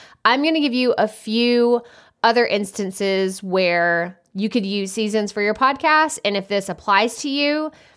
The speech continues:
then you should use them. If it doesn't, don't use them. <laughs> That's like, <laughs> that's the moral of the story here, okay? But I can see where having seasons would be worthwhile. If you have a seasonal podcast, like,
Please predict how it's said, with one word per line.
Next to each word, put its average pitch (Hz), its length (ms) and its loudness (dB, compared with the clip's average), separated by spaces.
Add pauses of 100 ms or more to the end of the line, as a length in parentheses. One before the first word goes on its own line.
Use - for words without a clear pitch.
(240)
then 220 600 2 (160)
you 196 160 -8
should 233 180 -6
use 175 200 -2
them. 208 300 0 (560)
If 175 140 -2
it 156 60 2
doesn't, 180 440 2 (440)
don't 165 240 0
use 151 160 -4
them. - 280 -10 (300)
<laughs> - 280 -20
That's - 220 -8
like, - 320 -6 (280)
<laughs> - 340 -10
that's 226 240 -4
the 262 80 0
moral 226 340 4
of 185 140 -2
the 240 80 0
story 185 360 -2
here, 156 280 -4
okay? 175 360 0 (640)
But 247 320 2 (300)
I 269 80 4
can 381 200 2
see 285 340 -2
where 214 680 2 (200)
having 247 680 0
seasons 208 480 -4
would 190 100 -4
be 185 80 -4
worthwhile. 165 720 0
If 214 260 0
you 262 200 -2
have 330 200 0
a 302 80 -2
seasonal 240 380 -2
podcast, 202 800 2
like, 190 220 -4